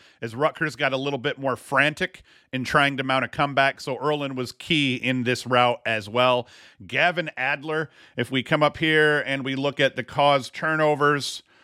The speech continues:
Adler forced two caused turnovers, had seven G Bs and an assist on the day. He helicoptered a fellow here early in the game. He was all over the field for the most part.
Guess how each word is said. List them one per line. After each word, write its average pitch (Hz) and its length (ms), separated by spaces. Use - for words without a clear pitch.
Adler 147 440
forced 143 420
two 208 220
caused 170 360
turnovers, 147 680
had 143 240
seven 180 400
G 151 240
Bs 147 460
and 175 480
an 156 120
assist - 480
on 127 100
the 123 80
day. 113 320
He 143 200
helicoptered 147 920
a 131 60
fellow 143 400
here 139 240
early 170 340
in 160 60
the 151 80
game. 147 320
He 170 100
was 180 140
all 208 280
over 175 140
the 156 60
field 170 400
for 165 120
the 170 80
most 170 280
part. 175 360